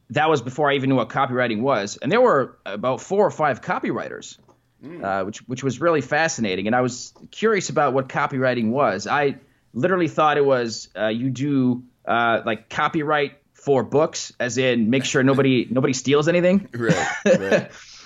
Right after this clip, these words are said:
Speaker 1: And so I'm like, "So what are you guys doing here?" They're like, "Oh, we, we wanna inject more humor into our writing."
Speaker 2: Ah.
Speaker 1: So I was like, "Oh, interesting." Uh, but turns out that it's not that easy.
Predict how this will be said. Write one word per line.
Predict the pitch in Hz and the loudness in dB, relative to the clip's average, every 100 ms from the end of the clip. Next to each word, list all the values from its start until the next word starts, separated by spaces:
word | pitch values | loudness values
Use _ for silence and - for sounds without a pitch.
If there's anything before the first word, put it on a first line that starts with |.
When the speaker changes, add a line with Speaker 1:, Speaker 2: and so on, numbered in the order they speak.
| - - | -16 -4
Speaker 1:
And | 143 143 131 | -2 0 0
so | 170 160 | -2 0
I'm | |
like, | 156 - | 0 0
"So | 165 | -2
what | 180 | 0
are | |
you | 170 | 2
guys | 160 - | 0 0
doing | 214 226 | 0 2
here?" | 156 | 2
They're | 135 | 2
like, | 135 117 | 2 2
"Oh, | 170 160 | 2 4
we, | 151 143 117 - | 4 2 0 -4
we | 107 107 139 | -4 0 2
wanna | 143 170 147 | 4 4 4
inject | 143 131 156 - | 2 2 -2 -2
more | 135 123 | -4 -4
humor | - 180 202 143 | -6 -4 0 0
into | 113 117 120 | 0 -2 0
our | 107 | 0
writing." | 107 165 202 90 - _ | 2 0 0 -4 -12 _
Speaker 2:
Ah. | 98 131 104 82 _ | -16 -14 -14 -18 _
Speaker 1:
So | 135 | -12
I | |
was | 120 | -8
like, | 78 - 117 | -10 -8 -2
"Oh, | 151 147 | 2 2
interesting." | 220 220 - 76 113 - - | 0 -4 -2 -4 -6 -10 -2
Uh, | 117 113 107 | 0 2 0
but | 90 107 104 - 156 - - | -2 -10 -8 -2 0 -2 -6
turns | 185 247 170 | -2 0 0
out | 196 233 127 107 - - _ _ _ | -2 -2 -2 -4 -8 -20 _ _ _
that | 120 131 127 - | -2 -2 -2 -6
it's | 127 120 - | -10 -10 -10
not | 110 139 165 - | -4 -2 -2 -2
that | 139 143 | -2 -2
easy. | 156 101 73 - | -4 -6 -8 -16